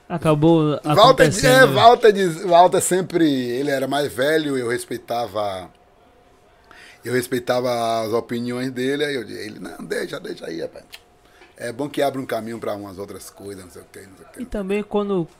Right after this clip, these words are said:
Speaker 1: co-, como vocês têm essa, essa facilidade, tinha essa, essa facilidade pra compor, também não é fazer.
Speaker 2: É, não,
Speaker 1: Porque
Speaker 2: mas
Speaker 1: o cara sente, acha que você, quando foi realmente a música, fala assim, "Não, essa aqui,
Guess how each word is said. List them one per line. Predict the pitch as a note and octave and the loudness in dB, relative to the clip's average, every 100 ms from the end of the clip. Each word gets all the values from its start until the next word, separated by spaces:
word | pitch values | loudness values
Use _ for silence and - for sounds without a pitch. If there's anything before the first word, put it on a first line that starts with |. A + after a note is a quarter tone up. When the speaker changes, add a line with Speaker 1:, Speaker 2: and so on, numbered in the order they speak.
| _ | _
Speaker 1:
co-, | F3 | -6
como | E3+ E3+ E3 | -4 -4 -6
vocês | C#3 D3+ - _ | -4 -6 -8 _
têm | D#3+ | -4
essa, | D3 - C3+ | -4 -4 -6
essa | B2+ | -6
facilidade, | A#2 A2 C3 B2 A#2 A2+ A2+ G#2+ | -8 -10 -8 -8 -4 -4 -4 -8
tinha | B2+ | -12
essa, | A#2 | -10
essa | A#2 - | -10 -10
facilidade | B2+ A#2+ A2+ | -8 -6 -4
pra | B2 | -6
compor, | - B2 A2+ A3+ C4+ | -6 -8 -8 -8 -8
também | A3+ G#3+ | -10 -12
não | G3+ | -10
é | |
fazer. | F3 C#3 A#2+ A#2 A2 A2 _ | -6 -4 -2 -4 -6 -10 _
Speaker 2:
É, | - - A3+ | 0 4 4
não, | A#3+ | 4
Speaker 1:
Porque | A#3 A3 | 4 4
Speaker 2:
mas | A3+ | 2
Speaker 1:
o | F#3 | -2
cara | A3+ A#3+ | 0 0
sente, | - - E3 F3 | 0 -2 -2 -4
acha | E3 | -4
que | - | -6
você, | F3 E3+ E3+ G3 D#3 - _ _ _ _ - | -2 -2 0 -2 -2 -10 _ _ _ _ -12
quando | F3+ F#3 | -6 -6
foi | - E3 | -4 -2
realmente | D#3+ C#3 C#3+ D#3 | 0 -2 -4 -4
a | |
música, | B2+ A#2+ | -4 -6
fala | A2+ | -8
assim, | C3 | -6
"Não, | B2+ A#2+ | -4 -2
essa | B2+ D#3 | -2 -4
aqui, | A#2 - A#2+ - | -4 -6 -6 -6